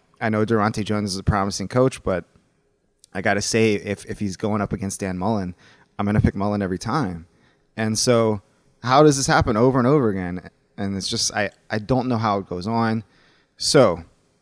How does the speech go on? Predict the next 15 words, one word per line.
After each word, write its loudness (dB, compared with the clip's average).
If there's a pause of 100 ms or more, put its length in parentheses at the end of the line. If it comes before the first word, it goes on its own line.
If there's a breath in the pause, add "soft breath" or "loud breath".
(180)
as -2
we -2
said 0
earlier, -4 (500)
tell 2
me 6
what 6
you're 8
hearing 6
about -2 (920)
just 2
the 0
coaching 4
situation. -4 (360 soft breath)
It's, 0